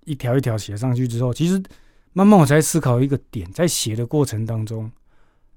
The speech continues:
原来跟我在打球的时候是一样。当我漏接之后，诶，我每颗一直在练，练到自己的反应之后，我觉得我们在校稿的时候，我要跟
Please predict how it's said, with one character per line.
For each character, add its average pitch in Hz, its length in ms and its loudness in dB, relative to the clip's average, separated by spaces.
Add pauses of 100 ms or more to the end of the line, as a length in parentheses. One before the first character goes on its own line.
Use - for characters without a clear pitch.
(160)
原 131 160 2
来 135 160 6
跟 143 200 0
我 123 120 4
在 139 160 2
打 104 200 -6
球 95 220 -10
的 95 80 -8
时 - 140 -12
候 113 120 -6
是 110 160 -10
一 98 140 -6
样。 104 240 -8
当 139 140 0
我 123 100 2
漏 139 180 6
接 123 160 2
之 117 160 -2
后， 120 280 -2
诶， 156 160 -2
我 143 120 -2
每 110 200 -2
颗 135 120 0
一 147 140 4
直 139 140 0
在 139 160 2
练， 139 180 4
练 143 120 4
到 139 120 2
自 131 100 -2
己 123 60 0
的 110 60 -2
反 101 220 -10
应 120 120 -4
之 110 160 -6
后， 117 160 -6 (880)
我 143 100 2
觉 165 160 8
得 190 160 10
我 143 120 6
们 135 160 6
在 170 200 8 (300)
校 170 180 8
稿 117 180 -4
的 104 80 -6
时 113 80 -2
候， 139 60 2
我 127 80 2
要 139 80 4
跟 131 420 -2